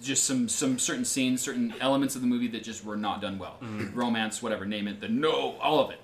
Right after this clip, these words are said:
Speaker 1: right?
Speaker 2: Mm-hmm.
Speaker 1: Not all of it, but whatever. You know what I mean? What I'm trying to say is that, like, back in the nineties when the movie first came out,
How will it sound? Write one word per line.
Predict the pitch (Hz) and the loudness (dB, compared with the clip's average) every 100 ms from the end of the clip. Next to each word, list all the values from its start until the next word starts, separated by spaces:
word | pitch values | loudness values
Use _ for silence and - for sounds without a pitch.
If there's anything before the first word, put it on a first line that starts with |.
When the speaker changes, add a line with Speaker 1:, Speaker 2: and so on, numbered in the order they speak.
| 110 | -2
Speaker 1:
right? | 113 131 - | 0 0 -4
Speaker 2:
Mm-hmm. | - 113 | -6 0
Speaker 1:
Not | 104 | 0
all | 98 | -2
of | 90 | -6
it, | |
but | - - - - | -14 -18 -14 -4
whatever. | 120 - - - - | -4 -4 -10 -20 -6
You | 135 | -2
know | |
what | 113 | 0
I | |
mean? | 87 - - - - | -2 -12 -20 -20 0
What | 147 | 8
I'm | 190 202 | 10 10
trying | 220 | 8
to | 175 | 6
say | 156 160 147 | 4 4 4
is | 123 | 2
that, | 123 107 | -2 -2
like, | 110 107 - 107 | -2 -2 -6 2
back | 135 175 | 4 4
in | 175 | 2
the | 135 | 2
nineties | 117 110 120 156 156 | 2 2 0 -2 -2
when | 120 110 | -2 0
the | 107 | 0
movie | 110 110 | 0 -2
first | 104 110 107 | -4 -6 -6
came | - 92 | -8 -6
out, | 92 135 - | -4 -4 -6